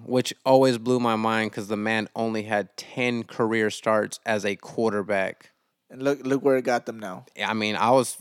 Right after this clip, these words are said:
Speaker 1: that's why I said that's dumb. You got,
Speaker 2: Yeah.
Speaker 1: especially when I think at the time
Speaker 2: And they acquired Nick Foles' contract.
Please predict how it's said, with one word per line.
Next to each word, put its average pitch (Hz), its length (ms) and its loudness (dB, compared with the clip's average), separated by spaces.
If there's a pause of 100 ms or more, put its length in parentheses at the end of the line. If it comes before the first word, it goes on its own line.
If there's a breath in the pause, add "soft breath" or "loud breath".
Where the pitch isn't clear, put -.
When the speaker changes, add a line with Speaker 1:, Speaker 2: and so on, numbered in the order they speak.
Speaker 1:
that's 107 360 -2
why 107 240 6
I 107 60 4
said 110 260 0
that's 110 260 0
dumb. 104 680 -2
You 107 160 -4
got, 113 180 2
Speaker 2:
Yeah. 120 240 0
Speaker 1:
especially 165 500 6
when 143 180 4
I 123 80 4
think 147 200 -2
at 160 120 0
the 127 80 -2
time 165 220 4
Speaker 2:
And 185 100 4
they 160 40 10
acquired 147 360 10
Nick 139 160 2
Foles' 131 260 0
contract. 135 640 -2